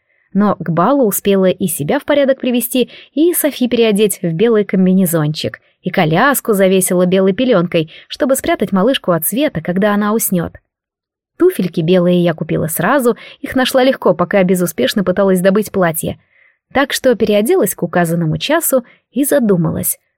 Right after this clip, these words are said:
а как же я пойду, такая вся белая и великолепная, да по уличной грязи в обход? К счастью, не одна я столкнулась с этой проблемой. Услышав в коридоре голоса, я выглянула и увидела Франсуазу.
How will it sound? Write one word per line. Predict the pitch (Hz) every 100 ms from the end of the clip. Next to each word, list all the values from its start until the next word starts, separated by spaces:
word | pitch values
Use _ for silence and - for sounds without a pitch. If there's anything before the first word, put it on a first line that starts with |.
| _
а | 180
как | 214 294
же | 285
я | 277
пойду, | 269 294 269 202
такая | 180 160 214
вся | - 190
белая | 165 165 185 269 190 175
и |
великолепная, | 180 185 180 165 190 294 - 202 170 160 - _ -
да | 202
по | 190
уличной | 220 294 226 - 202
грязи | 175 214 330 202
в | 190
обход? | 254 - - 196 156 - _ _ _ _ _ _ _ _ _ _
К |
счастью, | - 180 175 - 302
не | 311 311
одна | 254 185
я | 170 180
столкнулась | - 214 190 180 226 208
с |
этой | 185 185 196
проблемой. | 185 165 156 156 165 - _ _ _ -
Услышав | - 202 214 196
в | -
коридоре | 190 180 170 165
голоса, | 165 151 147 196 277 - _ _
я | 175 214 294
выглянула | 185 294 262 254 233 226 233
и | 190
увидела | 196 175 202 185 175
Франсуазу. | 175 190 180 - 170 165 156 156